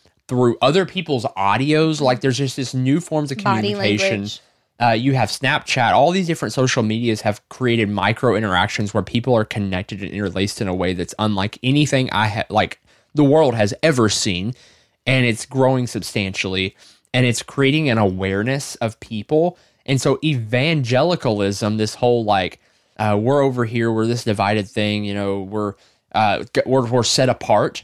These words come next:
Speaker 1: People are no longer being set apart. And I think that's, like, a huge thing to faith in general is, like, we're no longer God's set apart people. People are realizing, oh, we're all God's people, uh, even more so, we're all realizing we're all human. <laughs> And, like, the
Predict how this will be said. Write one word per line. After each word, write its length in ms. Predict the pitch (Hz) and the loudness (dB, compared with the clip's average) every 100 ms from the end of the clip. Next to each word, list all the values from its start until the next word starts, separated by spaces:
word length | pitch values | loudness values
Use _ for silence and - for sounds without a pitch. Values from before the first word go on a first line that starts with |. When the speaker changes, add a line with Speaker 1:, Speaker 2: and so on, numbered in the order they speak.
| _ _ | _ _
Speaker 1:
People 300 | 175 147 165 | -2 2 2
are 120 | 139 | 4
no 140 | 131 131 | 4 2
longer 300 | 131 127 113 | 2 0 -2
being 300 | 113 104 95 | -2 -4 -6
set 400 | - - 117 98 | -4 2 2 2
apart. 540 | 98 - 104 85 - | -4 2 2 0 -6
And 140 | 113 107 | -2 0
I 80 | 104 | 0
think 220 | 127 117 | -4 -6
that's, 200 | 110 - | -6 -6
like, 160 | 107 | -6
a 40 | 104 | -8
huge 480 | - 113 110 104 - | -4 -4 -4 -6 -6
thing 340 | 107 101 101 | -4 -4 -8
to 120 | - | -12
faith 420 | 104 - 165 113 - | -10 -2 0 0 -4
in 140 | 110 | -4
general 360 | 104 127 117 101 | -2 0 2 2
is, 120 | 95 | 0
like, 240 | 98 87 - _ _ _ 135 | -2 -4 -8 _ _ _ 0
we're 120 | 139 | 2
no 160 | 139 | 2
longer 380 | 143 123 123 117 | 4 2 2 0
God's 360 | 104 107 110 - | 2 2 0 -2
set 220 | - 110 | 0 0
apart 340 | 101 120 - | 2 0 0
people. 480 | - 160 123 95 95 _ _ _ - | 0 -2 2 0 0 _ _ _ -6
People 240 | 131 120 | -4 0
are 100 | 107 | 2
realizing, 720 | 107 107 98 98 101 98 98 _ _ _ - | 2 2 2 0 -4 -6 -8 _ _ _ -6
oh, 140 | 139 | -2
we're 240 | 107 98 101 | 0 0 0
all 280 | 110 120 117 | 2 2 2
God's 340 | 92 90 - | 2 0 -4
people, 460 | - 95 85 - _ _ _ - | -14 -14 -14 -16 _ _ _ -10
uh, 180 | 101 90 | -8 -8
even 200 | 95 107 | -10 -8
more 140 | 104 110 | -4 -4
so, 160 | 110 | -2
we're 140 | 98 87 | 0 2
all 140 | 143 | 4
realizing 280 | 123 135 120 | 4 2 2
we're 120 | 117 - | -2 0
all 100 | 127 | 0
human. 480 | 110 - 175 113 80 - | 0 -2 -2 -2 -8 -18
<laughs> 100 | - | -2
And, 320 | 190 139 156 127 | 0 2 0 0
like, 180 | 123 | 0
the 60 | - | -2